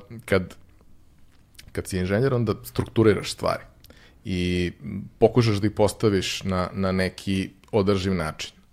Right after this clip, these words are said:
Zašto? Možemo mi sve da napravimo na entuzijazam. E, znam dovoljno ljudi koji su ludaci kao što je Srđan i ja sam i uvek mi je bilo najmanji problem na svetu da napalim petnaest ljudi oko sebe na nešto što radimo, zato što, brate, kad vidiš koliko sam se ja naložio,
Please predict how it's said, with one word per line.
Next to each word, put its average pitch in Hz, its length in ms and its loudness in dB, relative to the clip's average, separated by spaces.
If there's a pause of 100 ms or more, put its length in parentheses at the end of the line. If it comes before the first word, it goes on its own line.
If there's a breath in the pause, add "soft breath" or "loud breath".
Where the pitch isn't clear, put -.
(100)
Zašto? 90 440 -6 (680 soft breath)
Možemo 127 220 4
mi 135 100 4
sve 139 220 6
da 110 80 4
napravimo 95 460 4
na 82 120 -2
entuzijazam. 80 600 -4 (280)
E, - 80 -14 (720)
znam 107 300 2
dovoljno 101 380 6
ljudi 98 240 -2
koji 95 200 -2
su 95 200 -6 (100)
ludaci 95 440 -2
kao - 160 -8
što - 140 -10
je - 40 -6
Srđan 95 400 -2
i 92 280 -4
ja 98 220 4
sam 98 400 -2
i 110 180 -2 (100)
uvek 117 380 4
mi 98 120 0
je 90 220 -2
bilo 90 640 0
najmanji 98 640 2
problem 90 360 -4
na 87 80 -6
svetu 92 280 -4
da 92 140 -4
napalim 90 560 -2 (160)
petnaest - 400 0
ljudi 92 180 -2
oko - 180 -6
sebe 87 280 -2
na 85 80 -6
nešto 87 300 -8
što - 160 -8
radimo, 90 340 0
zato 87 180 -8
što, - 180 -12
brate, 82 260 -10
kad 92 160 -10
vidiš 85 220 -4
koliko - 320 -8
sam - 140 -14
se - 120 -8
ja 82 100 -4
naložio, 87 460 -6